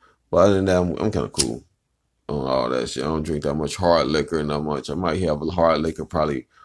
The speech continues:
once every two, three months and shit. Um, beer every once a month or every once every two months. I really don't even get beer like that.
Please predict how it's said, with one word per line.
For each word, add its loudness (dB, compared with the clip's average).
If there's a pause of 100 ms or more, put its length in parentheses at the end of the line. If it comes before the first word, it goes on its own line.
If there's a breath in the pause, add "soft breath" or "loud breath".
(160 soft breath)
once 0
every 2
two, -2
three 2
months 2
and -2
shit. -2 (600)
Um, -2 (540)
beer 6
every 2
once 2
a -2
month 0
or -2
every 0
once -4
every -2
two 0
months. -2
I -2
really 0
don't -2
even -2
get -2
beer 2
like -2
that. -2